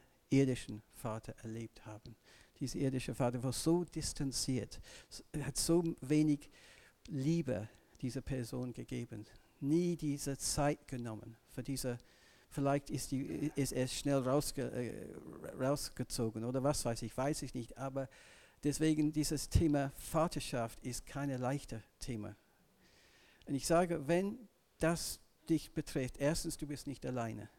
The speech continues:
Es gibt so viele Menschen, die darunter leiden, aufgrund dessen, was ihr Vater oder sogar ihre Mutter Dinge, äh,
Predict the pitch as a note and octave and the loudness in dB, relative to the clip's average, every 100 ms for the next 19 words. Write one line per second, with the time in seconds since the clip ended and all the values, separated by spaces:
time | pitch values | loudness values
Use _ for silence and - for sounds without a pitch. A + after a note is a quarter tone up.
0 | - _ _ _ _ - - C#3 - - | -20 _ _ _ _ -14 -10 -8 -8 -2
1 | D#3+ F3 - D#3+ C#3+ C3+ C3+ C#3+ A2+ G#2+ | 0 0 0 -2 0 0 -2 -4 -10 -6
2 | A#2+ B2 - A#2+ C3+ C#3+ C3 B2 B2 A#2 | -6 -4 -2 0 0 -2 -2 0 0 -2
3 | G#2+ B2 - A#2+ B2+ B2 - A#2+ B2 B2 | -8 -8 -6 -4 -4 -4 -4 -4 -4 -6
4 | - C3 A#2 - - - - - - - | -4 -2 -2 -4 -14 -20 -20 -20 -20 -20
5 | - D3+ D3+ D#3+ C3 C#3+ C3+ C3 C3 B2+ | 2 6 6 6 0 0 -2 0 0 2
6 | D#3+ - C3+ - - - - - C3 C#3 | 0 2 0 -2 -10 -16 -18 -8 0 2
7 | C3+ C3+ C3 D#3 - - C3 | 2 0 -6 -16 -8 -6 -4